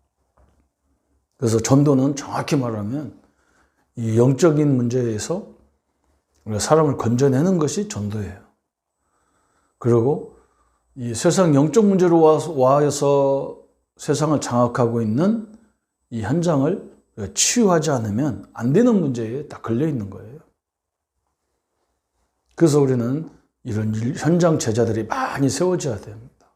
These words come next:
지금까지 세계에 나와 있는 모든 전도는 한마디로 말하면 자기 조직, 자기 교회를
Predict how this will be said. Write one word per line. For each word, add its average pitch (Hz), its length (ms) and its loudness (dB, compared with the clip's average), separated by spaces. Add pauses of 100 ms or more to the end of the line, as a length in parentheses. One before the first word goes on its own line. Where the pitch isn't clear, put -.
(680)
지금까지 143 840 2
세계에 165 400 2
나와 120 320 0
있는 113 260 -4
모든 262 580 0
전도는 135 680 -2 (1400)
한마디로 196 460 4
말하면 127 720 0 (1080)
자기 131 300 2
조직, 156 480 0
자기 113 320 -4
교회를 127 1080 -2